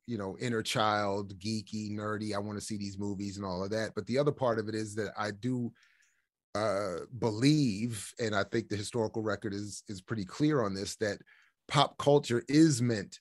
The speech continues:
to pave the way for certain realities that are either here now or soon to come.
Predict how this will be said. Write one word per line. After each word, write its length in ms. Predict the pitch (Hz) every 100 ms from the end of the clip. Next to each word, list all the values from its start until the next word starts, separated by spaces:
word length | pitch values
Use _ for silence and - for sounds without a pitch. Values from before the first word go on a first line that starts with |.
| -
to 80 | 107
pave 560 | - 131 127 123 113 107
the 100 | 98
way 640 | 98 113 107 95 87 90 _ _ _ _ _ _ _ -
for 180 | 113
certain 340 | 110 127 95 110
realities 720 | 107 107 104 107 98 101 101
that 160 | 104 98
are 40 |
either 180 | 107 98
here 240 | 104 107
now 320 | 104 104 98
or 100 | 98
soon 300 | 101 - 101
to 80 | 92
come. 400 | - 110 85 60